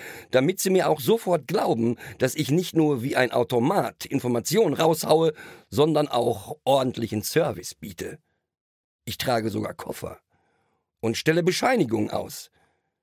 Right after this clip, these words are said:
Für alle Lebenslagen. Außerdem sollen Sie,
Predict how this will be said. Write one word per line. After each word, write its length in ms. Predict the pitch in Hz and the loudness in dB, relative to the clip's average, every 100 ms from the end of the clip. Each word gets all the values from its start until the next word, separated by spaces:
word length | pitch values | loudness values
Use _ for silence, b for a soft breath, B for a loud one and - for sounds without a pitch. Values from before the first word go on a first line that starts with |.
| _ | _
Für 360 | - 117 120 120 | -6 0 2 2
alle 220 | - 180 92 | 2 2 0
Lebenslagen. 880 | 90 92 160 - - - - 175 _ _ _ _ _ _ _ _ _ _ _ _ | -6 -10 -10 -12 -10 -12 -14 -18 _ _ _ _ _ _ _ _ _ _ _ _
Außerdem 680 | 147 190 - 202 175 170 170 | 0 0 0 2 4 4 2
sollen 340 | 139 147 135 | 2 2 2
Sie, 440 | 113 131 151 160 | 0 -2 -2 -4